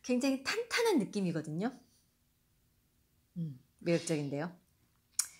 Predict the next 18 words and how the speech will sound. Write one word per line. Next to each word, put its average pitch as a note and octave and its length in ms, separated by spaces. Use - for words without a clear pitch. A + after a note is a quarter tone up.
자, G#3 160
다음은, F#3+ 500
자, G3 220
피에르 A4 680
가이아르의 A3 1000
딸인 B3 720
잔느 B3 560
가이아르가 G#3+ 720
만든 F3 640
시라인데요. G#3 1000
이거는 A#3+ 360
이 C4+ 180
집의 G#3 240
가장 F#3+ 260
기본 A#3 380
시라예요. E3+ 760
이천십육 A#3+ 840
빈티지이고 F#3+ 840